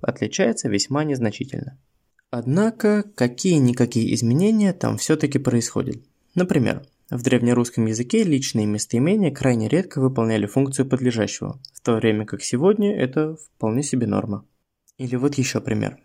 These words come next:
В древнерусском языке прилагательные согласовывались с существительными как в полной, так и в краткой форме. А в современном русском языке краткие прилагательные с существительными уже не согласуются.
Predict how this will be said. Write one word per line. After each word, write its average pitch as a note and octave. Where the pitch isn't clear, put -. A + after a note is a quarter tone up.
В C3
древнерусском B2+
языке B2
прилагательные F#3
согласовывались B2
с -
существительными F3
как D3
в -
полной, F#3+
так D#3
и F3
в -
краткой -
форме. A#2
А A#2
в -
современном E3
русском F#3
языке D#3
краткие A#2
прилагательные E3
с -
существительными D#3
уже A2+
не A#2+
согласуются. A2+